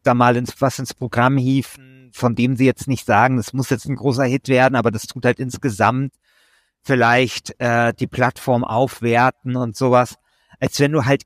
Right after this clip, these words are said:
immer davon abhängig bist, den nächsten Hit abzuliefern.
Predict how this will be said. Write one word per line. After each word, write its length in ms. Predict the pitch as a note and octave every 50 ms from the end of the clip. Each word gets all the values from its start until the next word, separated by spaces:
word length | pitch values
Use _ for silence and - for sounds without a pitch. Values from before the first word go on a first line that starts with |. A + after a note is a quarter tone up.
| _ _
immer 360 | F#3 F3+ G3 G3+ G3 F3+ F3
davon 340 | D#3+ E3 E3 D3+ - E3+ E3
abhängig 520 | - C#3 - - B2 C#3 C#3+ C#3+ C3+ B2 _
bist, 420 | _ C3+ C3+ B2 - - - - - _ _ _ _ -
den 120 | C3 C3
nächsten 400 | B2+ B2+ - - - - _ B2+
Hit 220 | A#2+ A#2+ B2 -
abzuliefern. 880 | - - G2+ - - - - A#2+ A#2 A#2 A#2 A2 - - G#2 G#2+ A#2+ A#2+